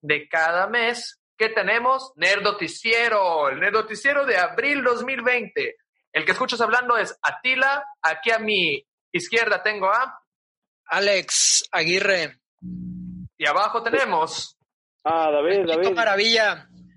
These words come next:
Speaker 1: al
Speaker 3: Sí.
Speaker 1: Chico Maravillo, al Bati David.
Speaker 2: Desde
Speaker 1: Entonces,
Speaker 2: su baticueva.
Speaker 1: desde su
Speaker 3: Ahorita
Speaker 1: baticuevas
Speaker 3: mi,
Speaker 1: con, con libros atrás.
Speaker 3: mi
Speaker 2: Este
Speaker 3: David
Speaker 2: güey
Speaker 3: Cueva, güey.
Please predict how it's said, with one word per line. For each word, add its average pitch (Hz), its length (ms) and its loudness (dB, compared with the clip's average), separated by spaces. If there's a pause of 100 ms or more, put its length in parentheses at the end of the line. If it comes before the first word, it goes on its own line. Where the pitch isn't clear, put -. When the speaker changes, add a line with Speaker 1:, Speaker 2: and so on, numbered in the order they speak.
(100)
Speaker 1:
al 139 240 0
Speaker 3:
Sí. - 100 -4
Speaker 1:
Chico 160 180 2
Maravillo, 202 600 0
al 160 160 0
Bati 175 240 -2
David. 494 560 2
Speaker 2:
Desde - 60 -20 (600)
Speaker 1:
Entonces, 175 420 0
Speaker 2:
su 175 520 2 (200)
baticueva. 175 680 0 (680)
Speaker 1:
desde 147 300 0
su 151 80 0
Speaker 3:
Ahorita 185 140 2
Speaker 1:
baticuevas 202 560 0
Speaker 3:
mi, - 60 -16
Speaker 1:
con, 190 340 -2
con 175 220 0
libros 180 360 0
atrás. 151 640 -2 (320)
Speaker 3:
mi 156 120 -4
Speaker 2:
Este 156 120 0
Speaker 3:
David 151 140 2
Speaker 2:
güey 190 120 -4
Speaker 3:
Cueva, 180 320 2
güey. 202 200 0